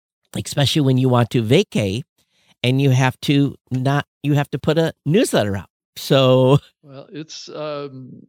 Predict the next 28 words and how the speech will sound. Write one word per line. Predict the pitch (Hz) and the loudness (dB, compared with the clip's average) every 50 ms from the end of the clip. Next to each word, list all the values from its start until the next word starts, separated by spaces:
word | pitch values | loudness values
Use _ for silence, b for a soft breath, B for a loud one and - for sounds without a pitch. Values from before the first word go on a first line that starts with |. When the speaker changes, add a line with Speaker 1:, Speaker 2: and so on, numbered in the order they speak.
| _ _ | _ _
Speaker 2:
it's, | _ - 185 139 143 143 - - - | _ -10 -6 -4 -4 -4 -6 -10 -6
it's | - 143 131 - | -4 -4 -4 -4
a | 175 | -2
big | 131 160 165 165 | 0 0 2 2
responsibility | 196 175 - - 180 185 170 - 151 165 202 262 277 247 165 123 | 0 -2 0 0 0 0 0 0 2 2 2 2 0 0 -2 -4
James | 107 110 127 117 113 113 - | -2 -2 -4 -4 -4 -6 -6
takes | - 135 127 120 - - | -4 -4 -4 -4 -4 -6
on | 123 117 113 107 | -6 -6 -6 -8
to | 107 117 | -10 -12
try | - - 123 120 | -10 -8 -8 -8
and | 120 117 | -6 -4
do | 113 123 120 | -2 -2 0
this | 113 117 113 - | 0 0 -2 0
every | 123 120 117 117 117 | -2 -2 0 -2 -2
day, | 113 117 113 107 104 104 117 | -2 -2 -2 -4 -6 -8 -10
right? | 143 - 123 - - - | -10 -8 -6 -6 -8 -8
Speaker 1:
I | _ _ - 131 | _ _ -2 -2
think | 143 160 | 0 0
he | 208 147 | 0 0
does | 101 107 107 98 | 2 2 0 0
it | 90 - _ | -2 -6 _
five, | - 113 117 135 127 _ | 0 0 2 0 0 _
five | - - 113 131 | -2 -2 0 0
or | 143 | 0
six | 127 - 139 - - | 0 -2 -4 -4 -2
days | - 139 135 135 120 | 0 0 2 2 2
a | 110 | 2
week. | 101 107 - 208 240 - - - - | 2 4 2 2 2 0 -6 -14 -20